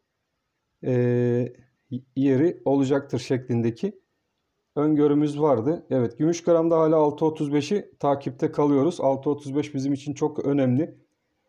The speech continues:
E, buranın üstünde bir kırılım, bakın. Buranın üstündeki bir kırılım bizi gümüş, e, gramda da altı altmış beş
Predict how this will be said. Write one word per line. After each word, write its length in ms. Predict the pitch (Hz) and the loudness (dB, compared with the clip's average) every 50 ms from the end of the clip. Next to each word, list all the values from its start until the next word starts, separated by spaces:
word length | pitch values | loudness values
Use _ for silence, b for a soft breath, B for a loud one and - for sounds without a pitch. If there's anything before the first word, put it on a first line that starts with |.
| _ _ _ - - | _ _ _ -8 -2
E, 320 | 127 127 127 127 127 131 | 0 0 2 2 0 2
buranın 400 | 156 170 180 175 170 180 175 180 - | 2 2 2 2 2 0 -2 -2 -4
üstünde 640 | 165 156 - - - 156 156 151 165 190 202 - - _ _ _ _ _ _ - | -6 -6 -6 -6 -2 0 0 2 0 0 -2 -4 -14 _ _ _ _ _ _ -2
bir 260 | 135 165 175 170 - | 0 2 2 0 0
kırılım, 480 | - 160 143 147 143 151 135 - - - - | -2 2 2 4 4 4 2 0 -4 -8 -8
bakın. 300 | 120 123 120 120 - 104 - _ _ _ _ _ _ _ _ _ _ _ _ _ _ _ _ _ _ _ _ - | -6 -6 -4 -4 -6 -10 -10 _ _ _ _ _ _ _ _ _ _ _ _ _ _ _ _ _ _ _ _ -6
Buranın 260 | 135 139 147 151 147 143 | -2 0 0 2 2 0
üstündeki 600 | 135 139 - - 143 143 139 135 135 - 131 131 | -2 -4 -6 -4 -2 -2 -2 -2 -2 -4 -2 -2
bir 180 | 147 135 - | -2 -4 -4
kırılım 460 | - - 147 139 139 143 175 190 - - _ - | -2 -2 0 2 2 0 0 -2 -6 -14 _ -8
bizi 280 | 131 139 135 135 156 160 | -6 -6 -2 -2 -2 -4
gümüş, 600 | 139 143 151 156 151 139 - - - - - - _ - | -2 -2 0 0 0 -2 -4 -10 -16 -18 -20 -20 _ -6
e, 360 | 123 123 127 127 127 127 131 | -2 0 0 2 2 2 2
gramda 500 | 127 123 147 156 151 147 139 127 127 113 | 2 2 2 2 2 2 2 2 0 2
da 200 | 135 165 - - - _ _ _ _ _ _ _ _ _ _ _ _ _ _ _ _ _ _ _ _ _ _ _ _ _ - | 0 -2 -2 -4 -16 _ _ _ _ _ _ _ _ _ _ _ _ _ _ _ _ _ _ _ _ _ _ _ _ _ 0
altı 640 | 131 135 143 143 139 - - 185 190 180 - - - | 0 2 2 2 -2 -2 0 2 2 2 0 -2 -2
altmış 560 | 139 135 131 - - 160 165 - - - - | -2 -2 -2 -2 -6 -6 -4 -6 -6 -2 0
beş 420 | 151 135 123 - - - - - | 0 0 0 -2 -6 -12 -16 -18